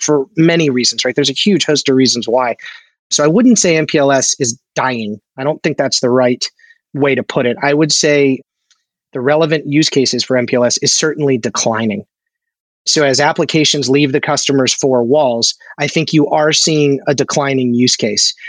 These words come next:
And what our customers love, again, many of them would keep some private connectivity. What they love is that we're not forcing them one way or the other. We're allowing them and providing them rich application behavioral statistics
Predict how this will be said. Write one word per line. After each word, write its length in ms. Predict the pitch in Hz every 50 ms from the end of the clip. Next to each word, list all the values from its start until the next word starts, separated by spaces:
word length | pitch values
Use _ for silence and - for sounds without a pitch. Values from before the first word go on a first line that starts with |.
| - - - -
And 340 | 160 151 143 139 139 131 - -
what 180 | - 135 139 127
our 180 | 135 151 175 190
customers 500 | - - 151 131 - - 143 135 131 120
love, 300 | 131 135 131 123 120 127 - - - _ -
again, 300 | 143 123 151 151 139 135
many 180 | 139 143 147
of 100 | 139 127
them 220 | 123 135 127 131 123 -
would 200 | 143 135 131 113 -
keep 200 | - 175 160 -
some 220 | - 147 143 135
private 340 | 123 - 135 127 123 123 110
connectivity. 540 | - 120 123 113 - - 147 127 131 131 123
What 160 | 123 - -
they 100 | 131 123
love 400 | 120 127 139 147 151 139 127 117 - - - - - - - -
is 160 | 160 139 127
that 300 | 135 139 127 123 123 110 - _ _ _ _ _ -
we're 240 | 139 143 156 165
not 240 | 165 160 147 131 -
forcing 380 | - - 160 156 - - 156 139
them 180 | 131 127 127
one 180 | 127 131 135 131
way 140 | 123 123 127
or 120 | 120 117
the 160 | 110 117 113
other. 300 | 123 147 151 123 101 95 - _ _
We're 100 | - 135
allowing 600 | 135 127 123 127 127 139 151 165 160 143 135 120
them 340 | 123 127 123 120 123 151 165 - -
and 140 | 147 135 -
providing 480 | - 147 127 135 139 139 139 143 139
them 180 | 131 127 123 120
rich 540 | 120 123 135 151 160 - - - - - - - _ _
application 840 | - 139 156 - 151 143 - - 151 147 139 - 156 143 139 135 131 - _ _ _ -
behavioral 540 | 135 - 151 151 151 139 156 151 147 139
statistics 720 | - - - 127 - - 165 - - 127 120 - - - -